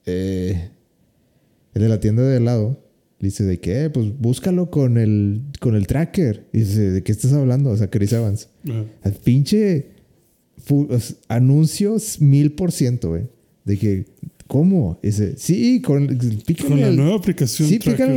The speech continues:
Speaker 2: güey.
Speaker 1: aplicación de que,
Speaker 2: Sí.
Speaker 1: eh, eh, tiene el tracker". Y dice, "No, nunca lo he usado". Y dice, "Está bien fa-", o sea, así como que, o sea, pues digo que parece un anuncio bien cabrón.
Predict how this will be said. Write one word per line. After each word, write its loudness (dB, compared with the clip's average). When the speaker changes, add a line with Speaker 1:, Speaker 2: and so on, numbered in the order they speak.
Speaker 2:
güey. 2
Speaker 1:
aplicación 2
de 4
que, 2
Speaker 2:
Sí. -4
Speaker 1:
eh, -2
eh, 2
tiene 2
el 2
tracker". -2
Y -20
dice, 0
"No, -2
nunca -2
lo 2
he 2
usado". 0
Y -4
dice, -2
"Está -2
bien 2
fa-", -4
o 0
sea, -2
así 0
como 0
que, -4
o -2
sea, 0
pues -2
digo 2
que 0
parece 0
un 0
anuncio 0
bien 0
cabrón. -2